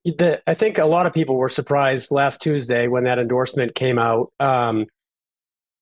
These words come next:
in, in previous cycles, you know, we've done a lot of work endorsing really strong policy champions, both in New Hampshire and across the country,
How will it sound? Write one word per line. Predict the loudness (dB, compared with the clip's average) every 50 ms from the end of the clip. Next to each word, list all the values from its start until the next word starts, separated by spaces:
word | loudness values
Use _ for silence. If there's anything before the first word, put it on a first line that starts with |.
| _ _ _ _ 0
in, | 2 2 2 2 2
in | 2 0 0
previous | 2 2 2 2 4 2 2 2 2
cycles, | 0 2 2 2 2 2 2 2 0 -2 -2 -2
you | 0
know, | 0 0 0
we've | 0 0 0
done | 0 0 0
a | 2
lot | 2 2 2 2
of | 2
work | 2 2 2 0 0 -2
endorsing | -4 -2 0 0 0 0 -2 -2 -2 -2 0 -2 0
really | 0 0 0 0 -2
strong | -4 -2 -2 -2 -2 -2
policy | -4 -2 -2 0 0 0 -2 -4 -6
champions, | -4 -2 -2 -2 -2 0 -2 -2 -2 -2 -2
both | -2 -2 -2 0
in | -2 -2
New | 0 0
Hampshire | 2 0 0 0 -2 -2 -2 -2
and | -2 -2
across | -2 -2 -2 -2 -2 -2
the | -4 -4
country, | -2 -2 -2 -2 -2 -2 0 0 0 -2